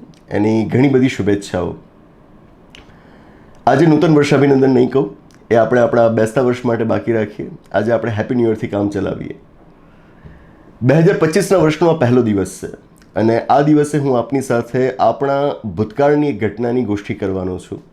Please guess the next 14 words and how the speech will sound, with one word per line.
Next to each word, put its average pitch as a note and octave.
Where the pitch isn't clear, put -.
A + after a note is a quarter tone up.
એક B2+
ઐતિહાસિક A2+
ઘટના A#2
વિશે G#2+
આજે A2
આપણે G#2
ગોષ્ઠી G2+
કરવાના F#2
છીએ. -
પહેલી E3
જાન્યુઆરી E3
અઢારસો C3
અઢારના B2
દિવસે A#2